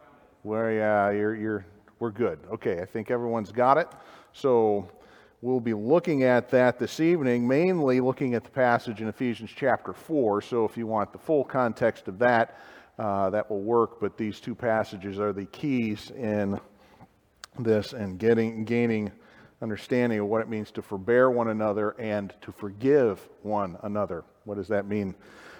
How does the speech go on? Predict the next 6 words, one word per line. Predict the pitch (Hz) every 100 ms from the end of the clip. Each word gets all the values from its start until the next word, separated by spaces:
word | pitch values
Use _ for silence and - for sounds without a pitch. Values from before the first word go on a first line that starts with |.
| -
when | 107 101
it |
comes | - 101 -
to | - 98 95 85 - _ _ - _ _ _ -
our | 95
Christianity? | 101 - 113 120 120 98